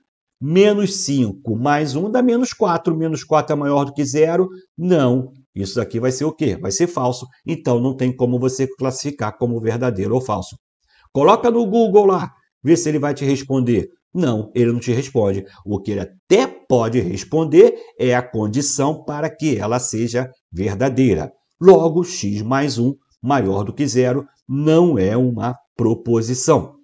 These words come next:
X mais y é par. Gente, mesma coisa. Eu sei qual é o valor de x? Não. Eu sei qual é o valor de y? Não.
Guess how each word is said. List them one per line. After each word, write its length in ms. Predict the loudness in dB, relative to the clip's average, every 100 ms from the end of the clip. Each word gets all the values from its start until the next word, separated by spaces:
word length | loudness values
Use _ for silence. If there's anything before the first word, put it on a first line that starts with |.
| _ _ _ _ _ _ _ _
X 320 | -2 0 0
mais 380 | 0 0 0 0
y 460 | -2 -4 -6 -4
é 80 | -6
par. 440 | -6 -2 -2 -2 -10 _ _
Gente, 480 | -2 -2 -2 -8 -2
mesma 320 | 2 4 2
coisa. 360 | 4 6 6 0 -8 _
Eu 160 | 4 6
sei 420 | 4 10 10 10
qual 180 | 8 6
é 40 |
o 40 | 6
valor 320 | 2 2 0
de 140 | -2
x? 400 | -8 -6 -6 -6 -16 _ _ -8
Não. 480 | -2 0 0 -2 -8 -2
Eu 160 | -2
sei 260 | 2 8 8
qual 200 | 8 4
é 20 |
o 40 | 4
valor 320 | 2 4 2
de 120 | 0
y? 580 | 0 0 -2 -2 -2 0
Não. 300 | 2 0